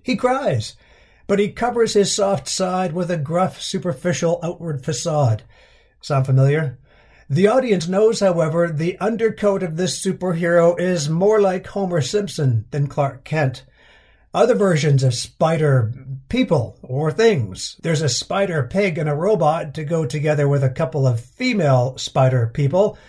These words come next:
are introduced in a suspenseful ride to, of course, save the planet, or at least New York City.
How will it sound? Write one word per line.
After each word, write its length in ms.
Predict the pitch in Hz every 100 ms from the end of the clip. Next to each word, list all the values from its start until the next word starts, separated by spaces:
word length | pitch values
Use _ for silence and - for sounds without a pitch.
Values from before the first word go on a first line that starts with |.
| - - - - _ -
are 200 | 165 170
introduced 800 | 220 208 214 175 208 190 - -
in 160 | 185
a 60 | 180
suspenseful 840 | - 190 175 - 196 220 - 202
ride 560 | 196 185 180 180 175 131
to, 480 | - 175 165 165 156
of 180 | 175 175
course, 540 | - 196 170 - - - _ -
save 460 | - 170 165 147
the 80 | 139
planet, 640 | - 151 160 113 - - _ _ _
or 180 | 139 139
at 80 | 143
least 360 | 160 139 - _ -
New 140 | 131
York 260 | 143 117 113
City. 420 | - 143 107 -